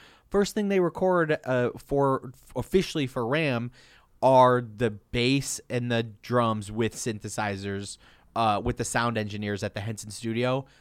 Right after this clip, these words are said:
And then the entire record is born out of those sessions. They, they specifically were interested in finding a deeper sound and groove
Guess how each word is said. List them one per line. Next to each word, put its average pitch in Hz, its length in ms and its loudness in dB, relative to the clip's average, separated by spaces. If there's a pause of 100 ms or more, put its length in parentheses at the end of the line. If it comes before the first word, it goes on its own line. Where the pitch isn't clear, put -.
(380)
And 127 180 -2
then 120 260 0
the 120 100 -2
entire 127 500 0
record 117 380 -2
is 98 100 -8
born 104 300 -6
out 98 120 -6
of 95 80 -6
those 98 180 -6
sessions. 120 640 -6 (520)
They, 117 420 0
they 120 300 -2 (640)
specifically 139 920 -2 (300)
were 117 160 -6
interested 120 760 -4
in 107 400 -6 (100)
finding 120 580 -2
a 104 200 -2 (760)
deeper 135 580 2 (280)
sound 127 760 -2
and 110 200 -6
groove 113 500 0